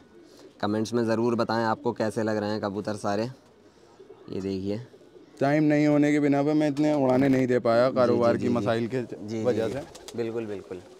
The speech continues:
Speaker 2: ये साहब वो टेडी नीचे जो मैंने आपको दिखाए थे,
Speaker 1: हाँ, हाँ, हाँ।
Speaker 2: ये उनकी पट्टी है ये।
Speaker 1: अच्छा, ये देखिए,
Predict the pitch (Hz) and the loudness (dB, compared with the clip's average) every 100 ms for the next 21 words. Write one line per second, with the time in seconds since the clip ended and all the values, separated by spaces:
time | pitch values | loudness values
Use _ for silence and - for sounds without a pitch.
0 | - - - - - - - - - - | -20 -20 -20 -20 -18 -18 -20 -20 -20 -20
1 | - - 147 165 160 170 185 202 185 185 | -6 8 12 12 12 10 8 10 10 10
2 | 214 208 226 214 220 226 214 208 202 196 | 8 10 10 10 6 6 6 6 4 4
3 | 214 196 175 175 175 190 214 - - 110 | 4 4 6 8 8 4 2 -4 -6 -6
4 | 226 226 202 196 208 190 175 196 180 - | -4 -2 2 4 6 4 6 8 8 8
5 | 160 117 98 85 - 110 - - 107 92 | 4 4 -2 -10 -10 -10 -10 -6 -6 -6
6 | 90 - - - - - - - - - | -10 -16 -16 -20 -20 -20 -20 -20 -16 -16
7 | - - - - - - - - - - | -16 -20 -20 -20 -20 -20 -16 -16 -18 -20
8 | - - - - - - - - - - | -20 -20 -20 -20 -18 -18 -20 -20 -20 -20
9 | - - - - 107 101 98 104 | -20 -16 -14 -8 -6 -6 -6 -6